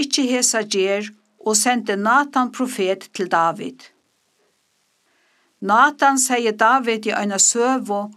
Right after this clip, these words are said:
um ein ríkan mann og átti nógvan sey, og um ein fátækan og bara átti ein. Eina ferð hann ríki fekk vitjan, tók hann seyðin hjá tí fátæka at geva gestunum at eta.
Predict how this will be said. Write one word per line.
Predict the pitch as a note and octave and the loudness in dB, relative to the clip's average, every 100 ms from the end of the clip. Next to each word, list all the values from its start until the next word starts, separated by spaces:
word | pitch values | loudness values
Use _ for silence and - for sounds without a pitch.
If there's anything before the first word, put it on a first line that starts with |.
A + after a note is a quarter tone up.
| _ _ - | _ _ -4
um | A3 G#3 | 0 0
ein | G3+ | 0
ríkan | G3 C4+ D4 C#4+ C4 G#3+ | 0 0 -2 0 0 4
mann | F#3+ G3+ A3+ A#3+ _ _ | 4 4 0 -8 _ _
og | - G#3 A3 | -4 -2 -2
átti | G#3+ G3 | -2 -4
nógvan | G3+ C#4 C4 C4+ B3+ | -2 -2 0 0 2
sey, | - F#3 F3+ G3+ A3 - _ _ _ _ _ _ | 0 -2 -4 -6 -8 -12 _ _ _ _ _ _
og | A#3+ A#3 | 0 2
um | D4 D#4 | 0 0
ein | B3 B3 | 0 0
fátækan | - D4 E4 C4 G#3+ G#3 G3 G3 - _ - | 2 2 2 -2 -2 0 -2 -4 -12 _ -6
og | G3+ G#3 | -4 0
bara | A#3 B3 A3 - | 2 2 2 -2
átti | G#3 C4 - | -4 -4 -4
ein. | F3+ E3+ E3+ F3 _ _ _ _ _ _ _ _ _ _ _ _ _ _ _ _ _ _ - | -2 -4 -8 -12 _ _ _ _ _ _ _ _ _ _ _ _ _ _ _ _ _ _ 0
Eina | A#3+ D#4+ D#4+ | 2 4 2
ferð | D#4 D4+ D4+ C4 | 0 0 0 0
hann | C4 B3 | -2 0
ríki | E4 E4+ C#4+ A3 | -2 -2 -2 -2
fekk | A3+ G#3+ | -4 -4
vitjan, | G#3+ C#4+ C#4+ - F#3 F#3 F#3+ _ _ _ _ _ _ | -2 0 0 -2 -2 -4 -8 _ _ _ _ _ _
tók | - C4+ F#4 F#4 | -2 0 0 2
hann | C#4 C4 | 2 2
seyðin | - B3+ D4 A3 G#3 | 0 0 -2 -2 -2
hjá | G#3 G#3 | -2 -2
tí | G#3 | -4
fátæka | G#3 B3 C4+ C4 G#3+ G#3 F#3+ F#3+ | -2 2 2 2 -6 -4 -4 -2
at | - G3+ | -2 0
geva | A3 G3+ G#3 | 0 0 0
gestunum | G#3+ - - G3+ F#3 F3 | 0 0 -2 -4 -4 -4
at | - E3+ | -6 -4
eta. | G#3 G#3 - | -4 -6 -10